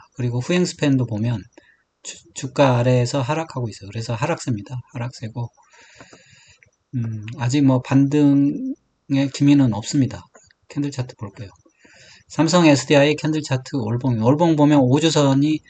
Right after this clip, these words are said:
하락하고 있-, 까만색인데 오 주선 하락하고 있고 그 아래 캔들이 있어요. 그래서 월봉상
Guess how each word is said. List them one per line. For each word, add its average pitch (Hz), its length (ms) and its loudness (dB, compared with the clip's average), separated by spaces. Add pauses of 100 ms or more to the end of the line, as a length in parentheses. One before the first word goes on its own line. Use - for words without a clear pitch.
(140)
하락하고 143 480 -2
있-, - 100 -12
까만색인데 127 760 0 (680)
오 127 120 0
주선 135 280 2
하락하고 127 460 0
있고 143 400 -8
그 - 160 0
아래 123 200 0
캔들이 151 360 -6
있어요. 98 240 -14
그래서 107 300 -10
월봉상 113 680 -2